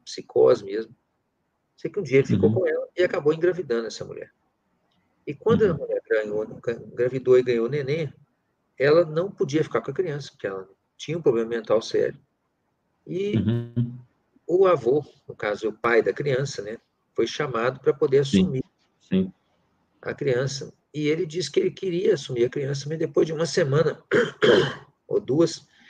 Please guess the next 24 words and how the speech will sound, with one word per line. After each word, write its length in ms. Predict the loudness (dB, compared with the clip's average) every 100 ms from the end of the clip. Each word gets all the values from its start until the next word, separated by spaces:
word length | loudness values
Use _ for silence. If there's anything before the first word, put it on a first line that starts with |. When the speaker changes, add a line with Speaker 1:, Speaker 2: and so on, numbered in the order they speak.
| -20 _ _ 0
Speaker 1:
ele 200 | 0 -2
que 120 | -8
tinha 280 | -8 -4 -2
mais, 460 | 2 4 2 0 -2
nessa 220 | 0 0
altura 260 | 0 0 0
já 60 |
tinha 180 | -2 -2
mais 200 | 0 -2
de 60 | 2
setenta 520 | 2 2 0 -4 -6
e 60 |
cinco 400 | -8 -12 -6 -2
anos, 160 | 0 0
ele 100 | -2
não 180 | -4 -6
tinha 260 | -6 -6 -4
condição 520 | -4 -6 -6 -8 -8
de 100 | -10
cuidar 260 | -4 0 0
da 100 | 0
criança, 180 | -2 -4
não 60 |
conseguia. 540 | -2 -4 -4 -4 -4